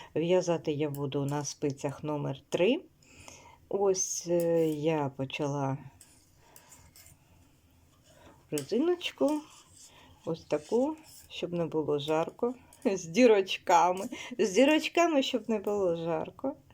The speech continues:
Ось так от в мене виходить. Мені, е, процес дуже подобається, в'язати дуже приємно, ниточка чудова. І це був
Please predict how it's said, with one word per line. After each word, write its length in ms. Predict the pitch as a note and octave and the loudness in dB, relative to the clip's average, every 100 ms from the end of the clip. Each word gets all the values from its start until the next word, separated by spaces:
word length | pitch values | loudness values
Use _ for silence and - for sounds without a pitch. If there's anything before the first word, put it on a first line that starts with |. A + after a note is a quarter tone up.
| - - - - - - - - | -20 -20 -18 -16 -16 -20 -20 -12
Ось 200 | G3 G#3 | -10 -8
так 220 | F#3 F#3+ | -10 -10
от 120 | G3+ F#3 | -12 -10
в 40 | |
мене 280 | D#3+ E3+ E3+ | -8 -6 -8
виходить. 560 | D#3+ - D#3+ D#3 D#3 - | -10 -6 -4 -4 -8 -4
Мені, 440 | E3+ F3 E3 D3+ | -4 -2 -2 -2
е, 220 | C#3+ - C2 - - | -4 -6 -8 -12 -12
процес 560 | - D3+ - D3+ C#3+ | -10 -10 -6 -8 -8
дуже 340 | D3 F3 D#3+ C#3+ | -6 -6 -6 -8
подобається, 800 | D3+ D3 G#3 A3 A3+ G#3+ - | -6 -4 -2 0 0 0 -4
в'язати 640 | D#3+ D#3+ E3 D3+ E3 C#3+ D3 | -4 -2 -2 0 -2 -2 -8
дуже 640 | D3 D3 D3+ G3 F3+ - - | -8 -10 -4 -2 -2 -2 -6
приємно, 1000 | - D#3 C#3+ F3 G#3+ B3 A3+ G#3+ A3 A3 - - - - - _ _ _ | -4 -6 -4 0 2 4 2 0 -4 -8 -18 -20 -20 -20 -20 _ _ _
ниточка 680 | D#3 E3+ G#3+ G3 - - F#3 F3+ - | -6 -4 -4 -6 -8 -6 -6 -8 -14
чудова. 720 | - E3+ F#3+ - C#3+ C#3+ C#3 - - | -8 -6 -8 -8 -6 -6 -8 -12 -4
І 100 | G#3+ | 0
це 440 | A3+ - D#4 F#4 F#4+ - - | 0 0 2 4 2 -6 -6
був 340 | F3 B3 D4 | 2 2 2